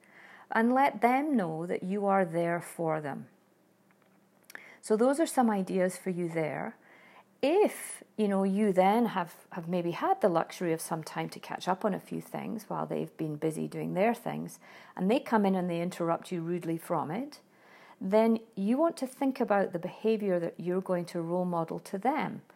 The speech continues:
So perhaps just take a pause, let go of the fact you've been interrupted,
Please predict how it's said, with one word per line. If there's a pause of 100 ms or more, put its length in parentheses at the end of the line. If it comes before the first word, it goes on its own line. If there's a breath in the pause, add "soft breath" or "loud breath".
(360 loud breath)
So
perhaps (800)
just
take
a
pause, (500 soft breath)
let
go
of
the
fact
you've
been
interrupted,